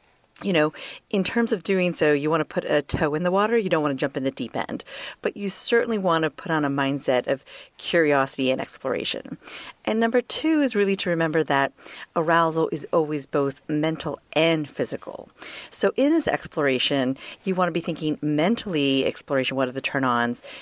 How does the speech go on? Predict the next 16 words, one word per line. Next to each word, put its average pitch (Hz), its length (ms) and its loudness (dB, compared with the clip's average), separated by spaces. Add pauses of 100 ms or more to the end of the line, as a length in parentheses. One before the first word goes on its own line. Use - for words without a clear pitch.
in 143 120 -4
terms 139 220 -2
of 131 160 0
erotic 127 400 0
reading 147 680 0 (340)
or 120 160 -2
porn, 151 640 0
you 165 80 -6
know, 151 120 2
what 147 140 0
themes 170 680 0 (240)
or 143 80 -4
scenes 160 480 2
speak - 300 -2
to - 120 -2
you. 143 440 2